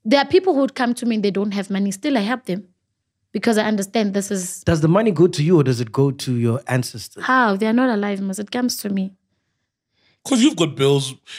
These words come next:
Speaker 3: and stuff. You need
Speaker 1: Yeah.
Speaker 3: to eat as well. Most sangomas don't have T V shows and
Speaker 2: So
Speaker 3: all
Speaker 2: what's
Speaker 3: stuff.
Speaker 2: the difference? Wha-, what do you think about Z C C, by the way? Be-,
Speaker 1: Z C C is a good, is a good church. I recommend Z C C. I love Z C C.
Speaker 2: So what about the,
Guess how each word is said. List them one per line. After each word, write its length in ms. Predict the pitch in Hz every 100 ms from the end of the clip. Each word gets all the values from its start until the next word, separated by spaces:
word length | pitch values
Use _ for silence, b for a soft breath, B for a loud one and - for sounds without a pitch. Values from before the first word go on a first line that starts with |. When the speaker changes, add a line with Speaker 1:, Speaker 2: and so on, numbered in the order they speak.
| B
Speaker 3:
and 120 | 131 135
stuff. 340 | - 139 131
You 80 | 180
need 140 | 180
Speaker 1:
Yeah. 280 | 370 254 220
Speaker 3:
to 60 | 254
eat 40 |
as 120 | 269 131
well. 220 | 139 117
Most 340 | 131 175 180
sangomas 400 | 160 139 143 131
don't 140 | 120 120
have 140 | 110
T 180 | - 135
V 140 | 110
shows 340 | 107 - 104 104
and 80 | 104
Speaker 2:
So 160 | 220
Speaker 3:
all 120 | 208
Speaker 2:
what's 140 | 196 220
Speaker 3:
stuff. 100 | 240
Speaker 2:
the 40 |
difference? 340 | 185 180 196 160
Wha-, 220 | 190 175
what 120 | 190 208
do 60 |
you 40 | 214
think 100 | 208
about 200 | 170 127
Z 100 | 160
C 140 | 160
C, 160 | 151 147
by 180 | 117 110
the 80 | 110
way? 140 | 107
Be-, 200 | 101 117
Speaker 1:
Z 100 | 240
C 140 | 277
C 260 | 294 - 277
is 80 | 226
a 60 |
good, 240 | 214 214 202 _ _ -
is 120 | 196
a 60 |
good 200 | 196 196 196
church. 320 | 214 180 -
I 100 | 202
recommend 460 | 202 196 202 185 185
Z 80 | 190
C 120 | 190
C. 180 | 185 190
I 180 | - 196
love 200 | 190 185
Z 120 | 202
C 140 | 196 208
C. 320 | - 127 -
Speaker 2:
So 180 | - 180
what 160 | 165 196
about 260 | 180 175 143
the, 500 | 143 156 147 139 127